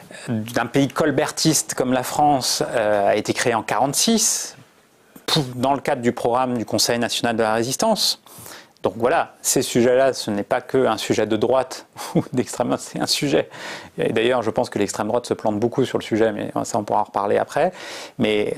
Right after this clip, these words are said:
euh, c'est pas un sujet de droite, c'est un sujet aussi de gauche, euh, qu'a ce Conseil national de la résistance.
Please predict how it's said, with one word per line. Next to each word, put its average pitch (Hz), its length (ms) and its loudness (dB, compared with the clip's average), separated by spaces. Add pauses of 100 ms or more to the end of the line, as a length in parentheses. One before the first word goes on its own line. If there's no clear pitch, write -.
euh, 101 280 2
c'est - 160 -8
pas 117 100 0
un 110 60 0
sujet 104 300 0
de 104 120 2
droite, 160 420 2 (440)
c'est - 200 -2
un 90 60 -4
sujet 117 220 0
aussi 117 280 -2
de 127 80 4
gauche, 156 380 0 (260)
euh, 104 400 2
qu'a 110 100 -2
ce - 160 -6
Conseil 110 380 -4
national 113 360 -2
de 110 60 0
la 101 60 2
résistance. 123 480 0